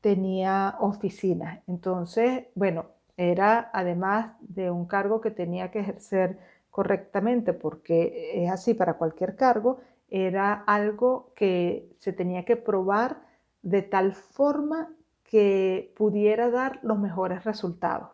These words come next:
para poder ser replicados luego en otras regiones. Entonces, ellos entendían que me estaban delegando mucha responsabilidad, que por mi falta de experiencia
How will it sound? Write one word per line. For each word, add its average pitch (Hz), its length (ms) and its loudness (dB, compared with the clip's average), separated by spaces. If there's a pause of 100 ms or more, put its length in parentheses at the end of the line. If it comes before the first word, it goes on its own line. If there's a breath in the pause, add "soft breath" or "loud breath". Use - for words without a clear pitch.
(120)
para 190 240 0
poder 180 320 0
ser 226 360 0
replicados 214 800 2
luego 294 440 0 (460 loud breath)
en 196 180 0
otras 180 460 -4 (120)
regiones. - 600 -2 (500)
Entonces, 226 680 0
ellos 269 260 2
entendían 269 840 0 (180)
que 196 560 0
me 196 100 -4
estaban 202 380 -4
delegando 214 720 -2
mucha 208 280 -4
responsabilidad, 233 1080 -2 (320 loud breath)
que 190 120 -4
por 175 200 -6
mi 180 80 -4
falta 196 360 0
de 254 100 4
experiencia 240 1000 -2